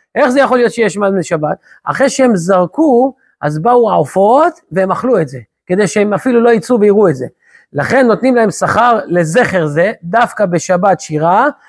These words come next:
שבה בשבת שירה, איזה פרשה אנחנו קוראים? אנחנו קוראים את פרשת המן. למי שקרא אתמול, גם ביום שלישי, עניין שלו, קוראים את זה. אז בגלל שקוראים את זה, ואנחנו זוכרים את העניין של העופות, אז הוא מתיר את זה. דבר נוסף, כדי להורות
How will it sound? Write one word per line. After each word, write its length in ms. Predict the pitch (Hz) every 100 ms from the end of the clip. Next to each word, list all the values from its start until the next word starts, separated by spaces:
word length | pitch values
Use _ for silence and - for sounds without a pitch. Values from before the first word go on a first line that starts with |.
| _
שבה 460 | - - 170 233 254 190
בשבת 360 | 165 185 226
שירה, 240 | - 220 226
איזה 160 | 220
פרשה 320 | 196 196 180
אנחנו 240 | 180 156 151
קוראים? 280 | 156 165 185
אנחנו 280 | 170 165
קוראים 340 | 156 - 196 220
את 100 | -
פרשת 500 | 170 160 - 196 214 _ _ 127
המן. 380 | 160 214 247 139 - _ _ _
למי 160 | - 165
שקרא 380 | 180 180 180 202
אתמול, 280 | - 233
גם 160 | 180 175
ביום 180 | 180 208
שלישי, 400 | - 180 269 240
עניין 220 | 208 226
שלו, 180 | 220 233 240 - -
קוראים 300 | 190 294 320
את 100 | 226
זה. 160 | 190 123 _ _ -
אז 140 | 151
בגלל 200 | 175 233
שקוראים 440 | 220 226 226 254
את 80 | 226
זה, 140 | 175 208
ואנחנו 300 | 208 190 208
זוכרים 320 | 180 - 262
את 60 | 220
העניין 300 | 220 226 220
של 160 | 202
העופות, 440 | 180 165 - 254 311 _ _ _ -
אז 160 | 196
הוא 80 | 269
מתיר 320 | 294 285 294
את 60 | 269
זה. 120 | 220
דבר 280 | 185 214 277
נוסף, 480 | 262 - 185 208 - _ _ _
כדי 260 | - 170 233
להורות 640 | 262 262 254 269 240 -